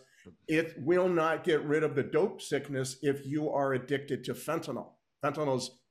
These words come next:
just too powerful. But it's, again, it's, it's like people are really afraid of the withdrawals of fentanyl. Um, methadone can be a good substitute. I know people who have substituted off of it, and it may be, like, the one thing that people actually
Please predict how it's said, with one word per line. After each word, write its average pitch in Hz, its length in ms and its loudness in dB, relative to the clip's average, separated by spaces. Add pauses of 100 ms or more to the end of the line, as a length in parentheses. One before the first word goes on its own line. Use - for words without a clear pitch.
(100)
just 143 220 -2
too 143 160 -4
powerful. 139 600 -4
But 156 160 6
it's, 156 320 0
again, 170 640 2
it's, 143 220 0
it's 151 240 -4
like 143 240 2
people 165 520 2
are 139 480 6
really 156 600 4
afraid 147 540 2
of 131 80 -2
the 135 100 2
withdrawals 135 560 2
of 156 100 -2
fentanyl. 165 600 -2 (560)
Um, 135 480 2 (100)
methadone 208 480 4
can 208 140 2
be 190 100 2
a 180 40 2
good 156 200 2
substitute. 160 480 0
I 170 80 4
know 165 120 2
people 156 280 -2
who 156 40 0
have 139 100 0
substituted 143 640 -2
off 139 220 2
of 143 100 -2
it, 156 80 0
and 151 100 -2
it 143 60 0
may 151 160 2
be, 156 240 2
like, 147 340 0
the 139 80 -2
one 147 360 0
thing 151 180 -2
that 139 140 -6
people 143 300 -4
actually 139 420 -2